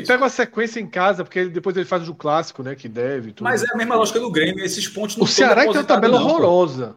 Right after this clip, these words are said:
Speaker 2: O Ceará
Speaker 1: Fred,
Speaker 2: tem uma tabela
Speaker 1: esses, é,
Speaker 2: horrorosa no momento.
Speaker 1: mas é, a tabela fica boa, mas os pontos não estão depositados.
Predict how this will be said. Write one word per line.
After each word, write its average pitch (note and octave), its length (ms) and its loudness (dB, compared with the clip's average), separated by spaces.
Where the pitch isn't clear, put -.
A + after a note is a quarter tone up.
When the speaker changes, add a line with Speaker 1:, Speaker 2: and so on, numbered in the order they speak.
Speaker 2:
O D3 60 -14
Ceará F#3 380 0
Speaker 1:
Fred, A3 160 2
Speaker 2:
tem - 100 -4
uma E3+ 80 -2
tabela E3 380 0
Speaker 1:
esses, D#3 120 -4
é, G3 260 2
Speaker 2:
horrorosa C#3+ 360 0
no C#3+ 80 -4
momento. D3 420 -6
Speaker 1:
mas G3 120 -6
é, G#3+ 80 0
a G#3+ 100 -4
tabela F#3+ 300 -6
fica - 180 -10
boa, C#3+ 180 -6
mas F#3+ 140 -10
os F#3 120 -12
pontos F#3 260 -14
não F#3 140 -10
estão F3+ 260 -8
depositados. C#3 760 -10